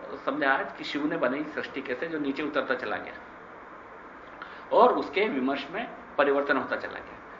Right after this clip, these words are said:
पहला विमर्श था शिवोहम का, फिर उस दूसरा विमर्श था अहम इदम का, तीसरा विमर्श था इदम अहम का। उसके बाद ये सब कुछ मैं हूं,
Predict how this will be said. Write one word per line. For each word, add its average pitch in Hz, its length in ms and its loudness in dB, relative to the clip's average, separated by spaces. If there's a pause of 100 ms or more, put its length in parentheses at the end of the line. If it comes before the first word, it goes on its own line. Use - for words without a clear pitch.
(140)
पहला 143 200 6
विमर्श 151 300 4
था 160 160 0 (760)
शिवोहम 143 460 2
का, - 120 -4 (1200)
फिर 151 120 4
उस 139 80 2
दूसरा 131 280 2
विमर्श 135 260 2
था 143 60 2
अहम 131 300 2
इदम 143 240 2
का, 185 140 -2 (500)
तीसरा 143 300 4
विमर्श 131 380 0
था 165 40 0
इदम 135 240 6
अहम 143 260 4
का। 165 140 -2 (420)
उसके 156 220 0
बाद 131 360 4 (1400)
ये 135 100 -2
सब 143 220 -2
कुछ 160 160 -4
मैं 147 140 2
हूं, 160 160 0